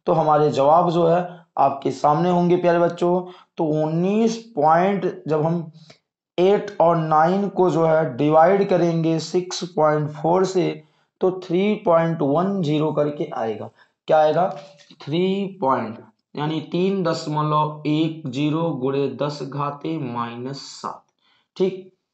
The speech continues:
अब एक ज़ीरो सात में सात आठ भी आया है, तो आप सात आठ भी लिख सकते हैं। फिर से एक बार answer लिख, लिख दिए जा रहे हैं। क्या है? तीन दशमलव एक ज़ीरो सात आठ ना,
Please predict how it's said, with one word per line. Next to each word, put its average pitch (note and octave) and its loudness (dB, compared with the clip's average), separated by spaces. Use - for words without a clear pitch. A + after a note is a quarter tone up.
अब E3 0
एक G3 2
ज़ीरो D3 0
सात G3 2
में F#3 -2
सात - 4
आठ D#3+ 4
भी E3+ -4
आया C#3+ 4
है, C#3+ -2
तो F#3+ 0
आप D3+ 2
सात - 2
आठ C#3+ 2
भी C#3 -4
लिख C3 -4
सकते C3 -6
हैं। D3 -2
फिर D3 -4
से C3 -4
एक B2 -2
बार C3 -2
answer B2 -6
लिख, A#2+ -6
लिख B2+ -4
दिए A#2+ -6
जा A#2 -4
रहे A#2+ -8
हैं। E3+ -10
क्या E3 6
है? F3 2
तीन F3+ 0
दशमलव E3 0
एक C#3+ -4
ज़ीरो D3+ -2
सात D3+ -2
आठ B2+ 0
ना, F3+ 2